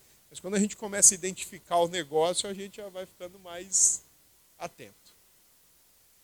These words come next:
Alguma pergunta? Antes de eu ir aqui pra, pra o próximo. O próximo vai exigir um pouco mais de,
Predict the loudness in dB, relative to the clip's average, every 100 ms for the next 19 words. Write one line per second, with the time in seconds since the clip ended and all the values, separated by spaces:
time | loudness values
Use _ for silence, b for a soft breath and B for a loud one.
0 | b b b b -2 2 8 8 12 10
1 | 12 6 6 -6 -12 _ 4 6 6 10
2 | 10 10 8 6 2 -8 -4 2 4 2
3 | -2 -4 -2 4 6 8 8 4 -16 _
4 | _ _ _ _ _ -4 0 0 -2 -2
5 | -2 -2 -6 -8 -12 -14 -20 -14 -10 -10
6 | -12 -14 -16